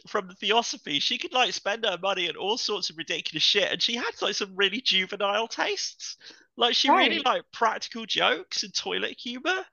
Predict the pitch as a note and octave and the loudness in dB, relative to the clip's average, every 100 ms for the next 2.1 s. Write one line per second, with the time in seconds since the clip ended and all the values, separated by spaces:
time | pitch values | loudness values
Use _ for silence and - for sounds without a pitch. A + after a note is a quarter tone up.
0 | - - - _ _ B3+ C4 C4 C#4 B3 | -20 -20 -20 _ _ 4 4 6 4 4
1 | C#4+ C4+ C#4 C4 - C#4+ A3+ A3 A#3+ G#2+ | 6 6 6 4 4 4 4 4 4 6
2 | G2 | 4